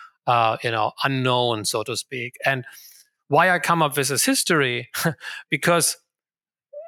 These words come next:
uh, in the eighties, it became more and more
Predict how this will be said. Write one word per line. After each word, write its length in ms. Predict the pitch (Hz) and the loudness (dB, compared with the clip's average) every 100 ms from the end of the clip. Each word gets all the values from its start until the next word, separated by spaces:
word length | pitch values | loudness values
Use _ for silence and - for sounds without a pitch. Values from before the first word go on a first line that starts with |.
| - - | -8 -4
uh, 80 | 587 415 480 _ _ _ _ _ - | -4 -8 -16 _ _ _ _ _ -2
in 160 | 156 | 0
the 180 | 143 - | 0 -2
eighties, 920 | 196 226 226 160 123 117 110 - - - _ | 0 0 0 0 0 0 -2 -4 -6 -10 _
it 100 | 151 | -2
became 280 | 156 160 147 | 0 2 2
more 260 | 147 165 | 4 4
and 100 | 156 | 4
more 160 | 135 127 | 2 0